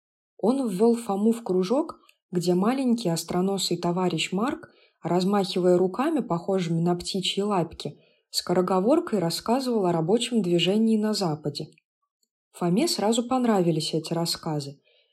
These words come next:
и после нескольких чтений он, прижимая руку, пропитанную лаком, к груди,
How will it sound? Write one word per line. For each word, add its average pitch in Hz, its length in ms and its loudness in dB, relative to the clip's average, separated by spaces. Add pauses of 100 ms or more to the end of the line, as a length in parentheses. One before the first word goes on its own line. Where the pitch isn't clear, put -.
(120)
и 180 100 0
после 196 380 0
нескольких 185 560 0
чтений 262 680 0
он, 294 280 -2
прижимая 180 600 2
руку, 190 240 -2
пропитанную 175 760 0
лаком, 175 420 -2
к - 120 -6
груди, 180 520 0